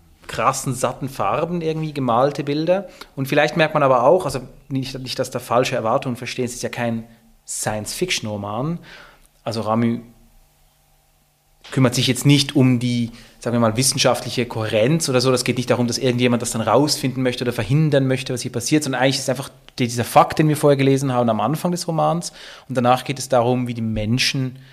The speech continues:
damit umgehen. Und es ist ja tatsächlich so, dass es in seinem Leben, ich weiß nicht mehr genau das Jahr, einen sehr heißen Sommer gab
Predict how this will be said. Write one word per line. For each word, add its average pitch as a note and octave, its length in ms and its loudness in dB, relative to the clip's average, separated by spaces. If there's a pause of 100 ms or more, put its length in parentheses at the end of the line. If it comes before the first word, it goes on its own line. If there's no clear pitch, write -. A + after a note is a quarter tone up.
(240)
damit A#2 220 -4
umgehen. G#2+ 580 -4
Und A2 300 -8 (280)
es A2 60 -10
ist B2 140 -6
ja B2 80 -6
tatsächlich A#2+ 460 -4
so, B2+ 160 6
dass A#2+ 180 2
es - 200 -4 (140)
in B2 140 -2
seinem A2+ 240 2
Leben, C3 760 0
ich - 80 -20
weiß A2+ 120 -4
nicht A#2+ 120 -8
mehr B2 80 -4
genau A2 200 -2
das G#2+ 140 -8
Jahr, C#3 400 4 (600)
einen A#2+ 180 -4
sehr A#2+ 200 2
heißen B2 260 -2
Sommer C3+ 240 4
gab E3 480 2